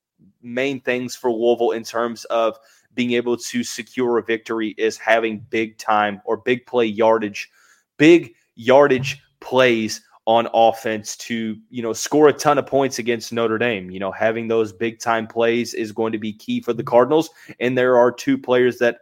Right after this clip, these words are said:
I look at in particular. Granted, they are not the only two players, but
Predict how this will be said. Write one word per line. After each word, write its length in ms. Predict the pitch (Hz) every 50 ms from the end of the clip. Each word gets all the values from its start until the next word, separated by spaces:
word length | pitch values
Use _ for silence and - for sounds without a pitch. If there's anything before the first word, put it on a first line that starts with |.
| -
I 160 | - 113 123
look 280 | 123 120 120 120 117 -
at 200 | 123 117 - -
in 120 | 120 120
particular. 640 | 117 120 113 110 - 120 113 - - 127 139 143 135
Granted, 420 | 101 107 104 110 110 - 120 110
they 140 | 107 110 110
are 60 | 113
not 240 | 110 110 110 110 110
the 80 | 127 92
only 200 | 147 175 160 -
two 200 | - - 123 113
players, 340 | - 117 117 120 127 120
but 240 | - - 127 123 -